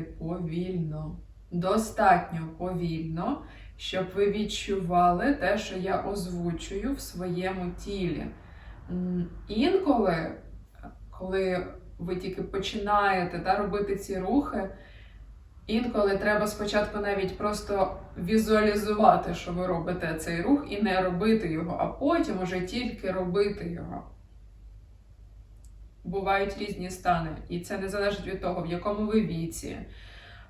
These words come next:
а, чи ви пере-, переживали якісь травми. Це все неважливо.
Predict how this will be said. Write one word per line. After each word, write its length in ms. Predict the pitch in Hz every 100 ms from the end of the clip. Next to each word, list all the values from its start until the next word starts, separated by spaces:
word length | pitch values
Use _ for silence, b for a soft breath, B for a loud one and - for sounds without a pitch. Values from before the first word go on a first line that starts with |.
| -
а, 340 | - 170 165 170 - - - -
чи 180 | - 185
ви 160 | 185
пере-, 220 | 185 190 180
переживали 640 | 196 196 175 196 202 202
якісь 340 | 208 220 214
травми. 1040 | - 175 175 180 170 165 165 160 160 160 170 - B B B - - - - - -
Це 320 | - - 185 190
все 640 | 185 - 185 196 208 208 - 180
неважливо. 2000 | 170 180 185 - 170 165 175 175 - 165 160 160 170 175 - 165 156 165 -